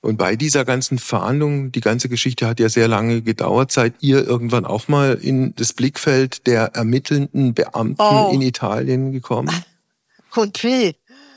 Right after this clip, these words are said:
Speaker 2: Also wir hatten auch Stressverhöre, ganze Nacht mit ganz hellen Lichtern auf uns, weil vermutet wurde,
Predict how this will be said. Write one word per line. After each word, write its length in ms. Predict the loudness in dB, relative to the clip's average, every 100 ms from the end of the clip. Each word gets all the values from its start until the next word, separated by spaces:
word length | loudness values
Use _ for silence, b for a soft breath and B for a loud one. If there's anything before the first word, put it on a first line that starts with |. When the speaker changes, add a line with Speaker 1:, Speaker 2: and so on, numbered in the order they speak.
| B B
Speaker 2:
Also 260 | 0 0 0
wir 160 | 0
hatten 180 | 0 -2
auch 180 | -2 -2
Stressverhöre, 1000 | -2 -2 0 0 2 0 -2 -2 -2 -2
ganze 340 | -2 0 -2
Nacht 420 | -2 -2 -2 -4 -6
mit 180 | -6
ganz 280 | -4 -2 -2
hellen 280 | -2 -2 -4
Lichtern 420 | -2 -2 0 -2
auf 220 | -2 -4
uns, 180 | -4 -6 -6 _ _ _
weil 180 | -2 0
vermutet 720 | 0 -2 -2 -2 -2 -2 -4
wurde, 540 | -4 -2 -2 -2 -2